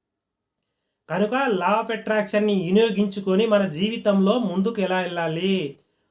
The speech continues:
ఆ టయాన్ని, ఆ గడియల్ని ఏ రకంగా ఫాలో అయితే మనకు కావలసిన డబ్బు, సంపద, ఐశ్వర్యం ఏదైనా కావచ్చు, ఆరోగ్యం కానీ,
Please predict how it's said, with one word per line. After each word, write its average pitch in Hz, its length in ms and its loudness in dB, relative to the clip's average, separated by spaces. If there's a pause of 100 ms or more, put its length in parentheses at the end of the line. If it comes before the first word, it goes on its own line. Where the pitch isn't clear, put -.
(100)
ఆ 185 160 -2
టయాన్ని, 226 720 -2
ఆ 202 180 -2
గడియల్ని 208 440 0
ఏ 196 320 0
రకంగా 214 380 0
ఫాలో 196 360 2
అయితే 175 580 -2 (280)
మనకు 185 260 -2
కావలసిన 196 600 2
డబ్బు, 180 540 0
సంపద, 185 500 -2
ఐశ్వర్యం 185 680 -2
ఏదైనా 202 380 2
కావచ్చు, 226 580 0 (280)
ఆరోగ్యం 208 540 0
కానీ, 208 460 -4